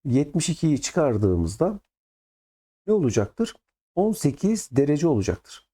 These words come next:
Bu ikizkenar üçgenin P L M açısını on sekiz derece olarak buluruz. İkizkenar üçgenlerde ikizkenarlara ait açıların eşit olduğunu da biliyoruz. Burada M açısıyla P açısı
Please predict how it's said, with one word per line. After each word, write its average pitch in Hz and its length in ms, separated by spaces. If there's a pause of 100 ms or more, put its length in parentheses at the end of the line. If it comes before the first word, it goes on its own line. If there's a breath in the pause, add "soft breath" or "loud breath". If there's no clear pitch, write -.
(140)
Bu 196 180 (320)
ikizkenar 160 560
üçgenin 147 520 (200)
P 175 280
L 175 140
M 180 180
açısını 135 680 (400)
on 190 140
sekiz 139 380
derece 120 280
olarak 180 320
buluruz. 117 340 (760)
İkizkenar 233 480
üçgenlerde 131 680
ikizkenarlara 180 800
ait 113 420
açıların 160 800 (280)
eşit - 280
olduğunu 110 440
da 92 140
biliyoruz. 87 500
Burada 139 480 (1160)
M 139 220
açısıyla 131 520
P 139 220
açısı 170 540